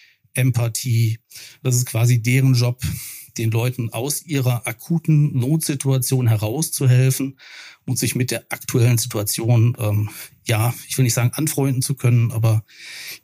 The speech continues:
ihnen die Möglichkeit zu geben, sich damit auseinanderzusetzen.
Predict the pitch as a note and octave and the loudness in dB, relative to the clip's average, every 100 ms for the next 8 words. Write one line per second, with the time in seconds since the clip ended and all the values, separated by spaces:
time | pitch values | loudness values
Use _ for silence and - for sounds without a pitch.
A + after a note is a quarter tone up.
0 | _ C3+ C3+ B2+ C#3 D#3+ E3 - C#3 C3 | _ 4 6 6 4 4 0 -2 -2 -2
1 | - B2+ B2 B2+ A#2 A2+ - A2 G#2+ G#2+ | 0 4 6 6 2 0 -2 -4 -4 -4
2 | G2+ G2+ F#2+ F#2 G2+ - | -2 -4 -6 -8 -8 -10